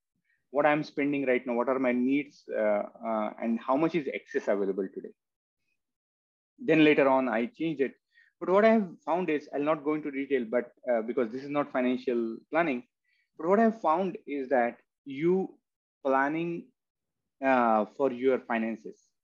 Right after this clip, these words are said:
And then later on, I subscribe to the theory that don't worry about how much you need to retire. Uh, what you do is that, um, you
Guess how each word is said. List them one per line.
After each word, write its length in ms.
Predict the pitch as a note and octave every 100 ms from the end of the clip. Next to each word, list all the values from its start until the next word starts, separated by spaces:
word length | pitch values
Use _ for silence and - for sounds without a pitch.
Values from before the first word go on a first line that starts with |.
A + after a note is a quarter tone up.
| _ _ -
And 140 | C#3+
then 240 | D#3 D#3 C#3
later 280 | C#3 D#3 C#3+
on, 240 | C3+ C3+
I 160 | A#2+ A#2+
subscribe 520 | B2+ - C3+ B2 -
to 160 | A#2 A2+
the 40 | F3+
theory 440 | G#3 E3+ B2+ -
that 180 | B2+ B2+
don't 220 | D3 E3+
worry 200 | C3+ D3 C#3+
about 240 | C3+ C3+ -
how 100 | C3
much 240 | D3+ D3
you 80 | C#3+
need 300 | C3 C3+ B2+
to 80 | B2+
retire. 380 | A2+ G#2 F#2+ - _ _ _ _ _ _ -
Uh, 120 | B2
what 220 | B2 D3+
you 80 | F3+
do 200 | D#3+ D3+
is 240 | B2+ B2
that, 320 | B2 A#2+ A#2 - _ -
um, 480 | A2+ A2 G#2+ G#2 - _ _
you 560 | C#3 C#3+ D#3+ D#3+ C#3+